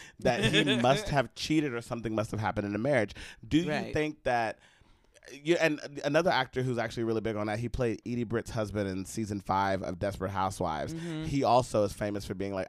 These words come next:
Speaker 1: "I will not take roles where I have to kiss another woman or do anything because my marriage is so important."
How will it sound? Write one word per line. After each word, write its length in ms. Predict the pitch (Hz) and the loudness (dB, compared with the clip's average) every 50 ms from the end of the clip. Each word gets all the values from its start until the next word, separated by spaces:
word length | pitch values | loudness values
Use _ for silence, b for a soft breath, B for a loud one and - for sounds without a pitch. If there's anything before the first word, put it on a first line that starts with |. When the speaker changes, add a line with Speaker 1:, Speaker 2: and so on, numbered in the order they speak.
| - | -4
Speaker 1:
"I 140 | - 87 110 | -2 0 0
will 160 | 117 113 113 | 0 0 0
not 220 | 113 110 104 - - | 0 0 -2 -2 -2
take 240 | - 113 104 98 | -6 -6 -6 -2
roles 360 | - 101 98 98 101 113 110 107 | 0 2 2 2 2 0 0 0
where 120 | 101 98 | 0 0
I 60 | 92 | 0
have 240 | 101 104 98 98 - | 0 -2 -6 -6 -6
to 160 | - - 98 90 - | -4 -4 -4 -4 -6
kiss 240 | - - 117 110 - | -8 -8 -8 -6 -4
another 240 | 127 123 120 120 123 | -2 0 2 2 4
woman 420 | 120 123 123 123 120 117 117 120 B B B B B B - | 4 4 4 2 2 0 -2 -4 B B B B B B 2
or 240 | - 101 101 104 | 4 4 4 4
do 220 | 101 95 95 110 107 | 2 0 -2 -2 -2
anything 320 | 104 107 104 107 107 101 92 | -2 -2 -4 -4 -6 -6 -6
because 240 | 98 98 113 92 | -6 -8 -8 -6
my 100 | 98 101 98 | -6 -6 -4
marriage 280 | 98 95 95 95 90 | -2 -2 -2 -2 -4
is 80 | 98 95 | -6 -6
so 120 | - 92 | -4 -4
important." 440 | 90 90 92 - 113 104 95 92 87 | -4 -4 -4 -4 -4 -2 -4 -4 -8